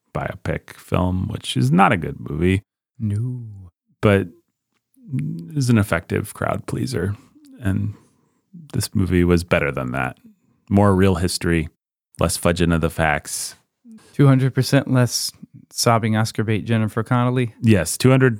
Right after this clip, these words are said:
Speaker 1: percent less sobbing Oscar bait Jennifer Connelly, which is too bad. I would have taken her.
Speaker 2: Uh,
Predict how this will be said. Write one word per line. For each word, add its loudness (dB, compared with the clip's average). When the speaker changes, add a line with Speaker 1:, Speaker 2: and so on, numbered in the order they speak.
Speaker 1:
percent 0
less 2
sobbing 0
Oscar 0
bait 0
Jennifer 2
Connelly, 2
which 0
is -2
too 4
bad. -4
I 2
would -4
have -6
taken -4
her. 0
Speaker 2:
Uh, 0